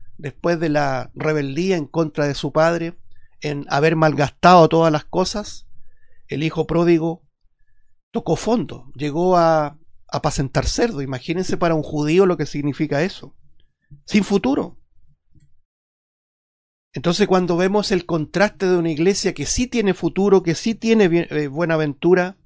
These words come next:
es como lo leíamos, ¿no es cierto? Las bienaventuranzas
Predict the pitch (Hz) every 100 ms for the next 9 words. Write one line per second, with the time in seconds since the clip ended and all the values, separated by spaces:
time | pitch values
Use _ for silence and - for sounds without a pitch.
0 | _ _ _ - 151 - 160 151 151 147
1 | 147 147 151 170 170 165 147 - 170 -
2 | 147 139 151 160 151 147 139 143 170 190
3 | - 170 175 -